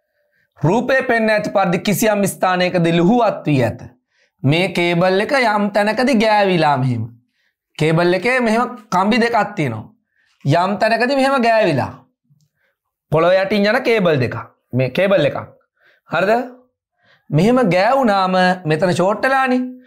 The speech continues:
අපිට කියනවා A හා B හරහා පවතින ප්‍රතිරෝධය තිහයි. ඒ බී හරහා පවතින ප්‍රතිරෝධය තිහයි. සී ඩී හරහා පවතින ප්‍රතිරෝධය හැත්තෑවයි. ඉතින් අපි මෙහෙම ගමු.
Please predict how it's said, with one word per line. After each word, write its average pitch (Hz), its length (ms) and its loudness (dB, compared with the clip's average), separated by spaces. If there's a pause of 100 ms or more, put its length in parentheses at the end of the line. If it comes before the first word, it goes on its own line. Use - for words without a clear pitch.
(260)
අපිට 269 300 0
කියනවා 170 280 0 (1120)
A 208 60 0 (160)
හා 302 240 2
B - 20 2 (240)
හරහා 262 360 2
පවතින 269 380 0
ප්‍රතිරෝධය 233 600 0
තිහයි. 190 340 0 (1040)
ඒ 180 240 0
බී 262 120 0
හරහා 247 380 2
පවතින 220 320 2
ප්‍රතිරෝධය 175 460 0
තිහයි. 175 260 2 (580)
සී 240 240 0
ඩී 254 220 2
හරහා 202 340 2
පවතින 180 300 0
ප්‍රතිරෝධය 170 360 0
හැත්තෑවයි. 127 540 -2 (1040)
ඉතින් 151 220 0
අපි 151 240 -2
මෙහෙම 156 280 2
ගමු. 180 200 -2